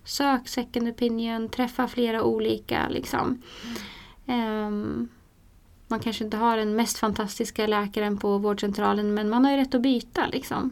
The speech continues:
Speaker 1: Byt, byt, byt, byt, så
Speaker 2: Mm.
Speaker 1: länge du orkar. Eh,
Speaker 2: Oh ja.
Speaker 1: och det finns ju också mycket privat för de som har möjlighet till det. Att, eh, att prata. Det är väldigt, väldigt vanligt vad, bland de som jag,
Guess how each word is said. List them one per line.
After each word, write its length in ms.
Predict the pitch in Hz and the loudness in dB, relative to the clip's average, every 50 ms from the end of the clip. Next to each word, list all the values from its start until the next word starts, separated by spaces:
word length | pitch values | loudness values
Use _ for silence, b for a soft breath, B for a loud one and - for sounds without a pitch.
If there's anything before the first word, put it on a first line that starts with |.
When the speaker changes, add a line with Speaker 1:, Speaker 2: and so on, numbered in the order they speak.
| - - | -6 -2
Speaker 1:
Byt, 280 | - 294 294 269 - - | 0 0 0 0 0 0
byt, 260 | 240 233 226 - - | 2 2 2 0 0
byt, 260 | 214 208 220 - - | 0 0 0 0 -4
byt, 240 | - - - 214 202 | -4 -2 0 2 2
så 60 | 196 | 2
Speaker 2:
Mm. 60 | - | 0
Speaker 1:
länge 260 | - 226 220 214 226 220 | 0 -2 -2 -4 -4 -4
du 200 | 226 226 220 - | -4 -4 -2 -2
orkar. 640 | - 233 220 - - - - 277 - - 247 247 247 - | 0 -2 -2 -4 -6 -4 -2 -2 0 0 -2 -4 -6 -8
Eh, 80 | 320 262 | -6 -2
Speaker 2:
Oh 380 | 233 - 226 226 233 - - 202 | -2 -2 -2 -2 -2 -2 -4 -4
ja. 60 | 208 202 B B B B B B B B B B B - - - - - - - - | -6 -8 B B B B B B B B B B B -20 -20 -20 -20 -20 -20 -14 -8
Speaker 1:
och 100 | - 240 | -4 -4
det 80 | 226 214 | -4 -2
finns 280 | - 214 208 196 - | -2 -4 -4 -2 -2
ju 60 | - 220 | -2 -2
också 260 | 202 - - - 208 | -2 -2 -4 -2 -2
mycket 440 | 220 220 202 - - 220 214 233 226 - - | -2 -4 -4 -6 -6 -4 -4 -4 -6 -8 -10
privat 520 | - - 240 226 226 214 220 226 226 - - | -4 -2 -2 0 0 0 -2 -2 -4 -6 -8
för 100 | - - | -6 -4
de 180 | 233 233 233 | -2 -2 -2
som 160 | 233 240 220 220 | -2 -4 -4 -2
har 60 | 220 | -2
möjlighet 380 | 226 113 - 220 233 226 214 | 0 0 0 0 0 -2 -2
till 120 | - 247 - | -2 -2 -2
det. 200 | 233 - 247 240 - - - | 0 0 -2 -2 -6 -10 -10
Att, 380 | - 247 - - - - - B B B B B B B B B B B B B B - | -8 -8 -8 -10 -14 -18 -18 B B B B B B B B B B B B B B -6
eh, 480 | - 240 226 220 214 214 214 214 226 - | -4 -4 -2 -2 -2 -2 -2 -2 -4 -4
att 140 | 220 214 - | -6 -6 -4
prata. 340 | - 233 226 214 - - 226 | -2 -2 -2 -2 -2 0 4
Det 80 | 240 | 6
är 100 | 247 240 | 6 6
väldigt, 520 | 233 240 247 277 254 220 214 208 208 202 214 | 6 4 4 4 6 6 4 4 2 2 2
väldigt 220 | 202 196 196 196 | 2 2 2 2
vanligt 520 | 202 196 190 196 196 196 214 208 208 - | 2 2 4 4 4 2 2 0 -2 -6
vad, 480 | 226 214 202 202 196 196 196 196 - - - | -4 -2 0 2 2 2 0 0 -2 -4 -6
bland 280 | - 220 220 214 202 | -2 0 2 4 4
de 140 | 202 196 196 | 4 4 2
som 260 | 196 - 202 196 196 | 2 0 0 0 0
jag, 300 | 196 196 196 202 202 226 | 2 2 4 2 2 2